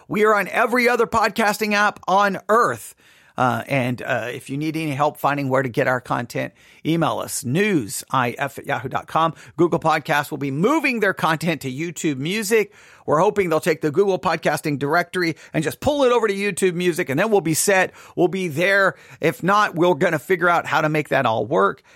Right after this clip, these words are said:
And we're always looking for any other platform that we can possibly place our content. Um, but yeah, there you go.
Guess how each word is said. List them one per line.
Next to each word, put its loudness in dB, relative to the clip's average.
And -4
we're 2
always 0
looking -6
for -10
any -4
other -2
platform -2
that -8
we -6
can -8
possibly -6
place -8
our -2
content. -2
Um, -6
but -8
yeah, -12
there -8
you -12
go. -18